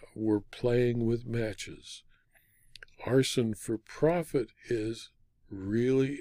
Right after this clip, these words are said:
an insurance fraud case, and it matters not that the fraud is done by fire,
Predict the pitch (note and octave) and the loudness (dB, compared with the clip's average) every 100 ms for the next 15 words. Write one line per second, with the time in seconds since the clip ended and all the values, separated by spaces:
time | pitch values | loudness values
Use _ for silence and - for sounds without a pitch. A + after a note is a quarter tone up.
0 | - A#2+ A#2 G2 G2 - - D3+ E3 D#3 | -6 -6 -4 -6 -6 -4 2 4 6 4
1 | B2 - - A2 G#2+ - - G#2 F2 - | 2 -4 -4 -4 -4 -6 -4 -4 -6 -10
2 | - _ _ - - - - A2+ A2+ G#2+ | -12 _ _ -20 -20 -20 -12 -4 -2 -2
3 | C#3+ D3 E3 D#3+ C3+ B2+ B2 A#2 C#3 C#3 | 0 4 6 6 4 0 0 2 2 0
4 | - - A#2+ A2+ A2 - - B2 A#2+ A#2+ | -4 -2 -2 0 -6 -10 -2 2 4 4
5 | A#2 G#2+ G#2+ A2+ A2 A2+ A2 G#2+ G#2 F#2 | 2 0 -4 -2 0 0 -2 -4 -6 -8
6 | - - A2 A2 C3 F#3 | -10 -6 -4 2 2 2